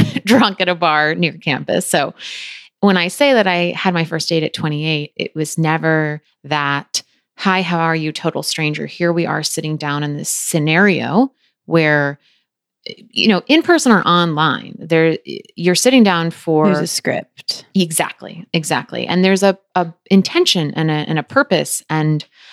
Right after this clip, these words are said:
Speaker 1: again, whether it's over a drink or coffee or a meal or anything of that nature, you're connected through friends. I had never done that. And I think in this, you know, I'm thirty-three now, I think of this generation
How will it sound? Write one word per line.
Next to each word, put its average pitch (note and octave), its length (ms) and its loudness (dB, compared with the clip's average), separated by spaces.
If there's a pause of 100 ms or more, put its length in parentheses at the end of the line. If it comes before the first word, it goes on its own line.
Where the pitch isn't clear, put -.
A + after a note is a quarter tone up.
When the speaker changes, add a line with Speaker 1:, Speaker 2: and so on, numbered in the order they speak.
(280)
Speaker 1:
again, F#3 320 2
whether D3+ 200 -4
it's D3+ 120 -6
over D#3+ 220 -2
a D3 80 -2
drink A3+ 260 4
or D3+ 80 -12
coffee G#3 480 0
or C#3 120 -2
a C3 40 -4
meal F#3 280 2
or E3 160 -2
anything F3+ 280 2
of D3 80 -2
that D3+ 160 -4
nature, E3 240 -2
you're D3 140 -4
connected F3 420 -2
through D3+ 120 -6
friends. D#3+ 340 -2
I D#3+ 60 -8
had - 200 -8
never G3+ 460 2 (260)
done F3 300 0
that. - 400 -10 (580)
And B3 120 6
I C4+ 100 4
think D#4+ 320 -2 (240)
in F3+ 220 4
this, E3 200 0
you F3 140 2
know, C#3+ 160 -2
I'm D#3+ 240 -4
thirty-three D#3 500 -2
now, F#3 140 2
I E3+ 80 2
think E3 220 -6
of D3+ 140 0
this D3 180 -2
generation D#3+ 800 2